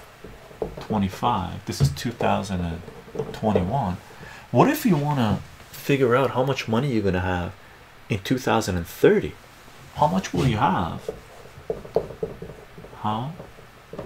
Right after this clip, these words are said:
much will you have in twenty thirty, right? This is sort of projecting,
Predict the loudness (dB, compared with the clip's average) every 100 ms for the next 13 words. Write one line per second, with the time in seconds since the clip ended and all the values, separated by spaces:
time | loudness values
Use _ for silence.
0 | -14 -16 -14 -12 -8 -4 -2 -2 -4 -10
1 | -10 -12 -20 -20 -12 -10 -10 -6 -6 -6
2 | -12 -12 -6 -2 0 0 -2 -6 -14 -16
3 | -16 -16 -16 -16 -16 -12 -6 -2 -2 -4
4 | -10 -18 -20 -20 -20 -8 -4 -2 -4 -6
5 | -2 2 2 0 -4 -6 -10 -8 -8 -2
6 | -2 -2 -10 -16 -4 0 2 0 -2 -8
7 | -14 -16 -16 -12 -6 -6 -2 -2 -2 -4
8 | -2 0 0 -2 -6 -10 -12 -18 -12 -4
9 | -2 -4 -2 0 2 0 -10 -14 -10 -10
10 | -10 -20 -20 -20 -20 -2 2 4 4 2
11 | 2 0 -4 -10 -4 -2 0 2 2 0
12 | -2 -2